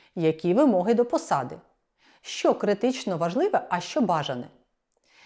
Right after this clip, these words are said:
І не потрібно сліпо довіряти керівнику, який навалює вам сто-п'ятсот вимог. Потрібно задавати питання, наприклад, як саме кандидат буде використовувати своє вільне володіння англійською на цій посаді?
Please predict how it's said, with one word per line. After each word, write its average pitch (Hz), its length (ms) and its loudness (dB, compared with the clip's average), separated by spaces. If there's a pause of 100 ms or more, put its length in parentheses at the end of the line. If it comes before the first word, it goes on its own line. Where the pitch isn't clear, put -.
(200)
І 214 80 -2
не 214 100 0
потрібно 233 460 -2
сліпо 220 440 -2
довіряти 147 500 -4
керівнику, 165 760 -4
який 180 360 -2
навалює 190 680 2
вам 262 200 0
сто-п'ятсот 175 680 -2
вимог. 156 440 -6 (680)
Потрібно 185 580 2
задавати 175 460 0
питання, 180 720 -2
наприклад, 214 580 -2 (760)
як 330 300 2
саме 214 460 -2
кандидат 180 760 -2
буде 302 280 0
використовувати 262 800 0
своє 240 340 0
вільне 202 420 0
володіння 165 520 -2
англійською 240 500 0
на 165 100 -4
цій 240 180 -4
посаді? 151 480 -8